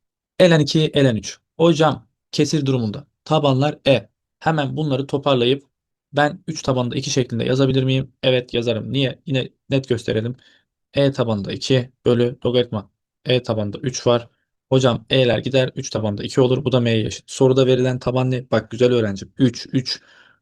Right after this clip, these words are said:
O zaman sen bunu da üç tabanında yazacağım. Bu kadar ya. Üç tabanda yaz bakalım. On iki paya geliyor. Altı payda. Bu kadar. Bu konu bu kadar arkadaşlar. Zor değil. Logaritmada siz sınavda soru kaçırmamanız lazım.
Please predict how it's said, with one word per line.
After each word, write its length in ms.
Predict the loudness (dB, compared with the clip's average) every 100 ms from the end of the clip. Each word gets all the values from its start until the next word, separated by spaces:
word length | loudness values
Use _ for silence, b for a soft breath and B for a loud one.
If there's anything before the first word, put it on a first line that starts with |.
| -4
O 100 | 0
zaman 300 | 4 4 2
sen 460 | -2 0 0 0 -4
bunu 180 | -2 -2
da 60 |
üç 180 | -4 -4
tabanında 360 | -4 -2 -2 -2
yazacağım. 320 | -2 -6 -8
Bu 60 | -2
kadar 280 | 2 2
ya. 260 | 2 0 -4 -4
Üç 180 | -4 0
tabanda 320 | 2 2 2
yaz 180 | 0 -2
bakalım. 380 | -4 -4 -4 -2
On 140 | 0
iki 240 | 0 -2 -2
paya 220 | 2 4
geliyor. 440 | 2 4 2 0 _ _ _ _ _ _
Altı 320 | -2 0 -2 0
payda. 360 | 2 2 -2 -6
Bu 80 | -4
kadar. 280 | -2 -2 -4
Bu 80 | -10
konu 240 | -6 -4 -4
bu 60 |
kadar 220 | -2 0
arkadaşlar. 480 | 0 0 -4 -2 -4
Zor 240 | 0 2 2
değil. 260 | 0 -2 _ _ -2
Logaritmada 500 | 0 0 -2 -4 -4
siz 220 | -4 -4 -4
sınavda 420 | 0 0 2 -2
soru 200 | -2 -2
kaçırmamanız 580 | -4 -2 -2 0 0 -2
lazım. 280 | -2 -6